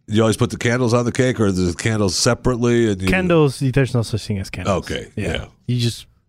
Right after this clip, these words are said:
Speaker 1: Candles are what
Speaker 2: smash.
Speaker 1: we use for light. There's no electricity,
Speaker 2: Thank you.
Speaker 1: Jeff. Okay, sorry.
Speaker 2: Thank you.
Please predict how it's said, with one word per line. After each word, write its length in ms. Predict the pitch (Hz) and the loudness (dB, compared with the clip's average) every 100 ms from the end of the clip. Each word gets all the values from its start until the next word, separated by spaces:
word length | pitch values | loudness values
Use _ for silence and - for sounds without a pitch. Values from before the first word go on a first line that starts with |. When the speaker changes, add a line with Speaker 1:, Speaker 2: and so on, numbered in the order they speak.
| - | -4
Speaker 1:
Candles 300 | 110 101 90 | -2 0 2
are 40 | |
what 100 | 87 | 4
Speaker 2:
smash. 200 | 92 90 | 4 4
Speaker 1:
we 40 | 101 | 6
use 140 | 113 | 4
for 160 | - 85 | 4 2
light. 340 | 87 113 104 | 4 4 4
There's 200 | 90 82 | 2 2
no 140 | 107 104 | 2 4
electricity, 640 | 101 95 123 104 101 92 | 4 4 2 4 4 4
Speaker 2:
Thank 40 | - | 6
you. 0 | |
Speaker 1:
Jeff. 220 | 92 87 | 4 4
Okay, 320 | 110 110 92 | 2 -2 0
sorry. 200 | 80 127 127 | 2 2 2
Speaker 2:
Thank 140 | - | 0
you. 160 | 107 | -2